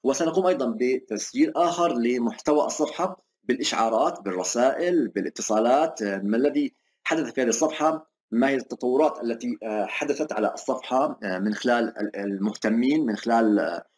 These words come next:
التارجت أودينس، آه، الزبائن المحتملين لنا؟ إذن هذا هو كل شيء، آه، سنقوم بمتابعته من خلال، آه، الدروس والوح-، والوحدات القادمة. سنقوم بتسجيل، آه، وحدة،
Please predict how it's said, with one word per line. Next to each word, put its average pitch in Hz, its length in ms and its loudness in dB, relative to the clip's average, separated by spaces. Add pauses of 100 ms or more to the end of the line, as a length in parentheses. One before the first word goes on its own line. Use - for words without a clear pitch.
(400)
التارجت 131 400 0
أودينس، 135 500 0
آه، - 160 -2
الزبائن 123 580 0
المحتملين 110 680 -2
لنا؟ 80 240 -4 (560)
إذن 156 200 2
هذا 160 520 0
هو 117 520 0
كل 120 180 0
شيء، 139 320 2
آه، 98 240 -4 (440)
سنقوم 110 600 0 (100)
بمتابعته 104 800 -2
من 101 100 -6
خلال، 110 400 0 (1300)
آه، 92 140 -6
الدروس 113 460 2
والوح-، 104 260 2
والوحدات 107 520 0
القادمة. 131 600 -2 (360)
سنقوم 127 260 2
بتسجيل، 113 460 2
آه، 98 200 2
وحدة، 110 360 0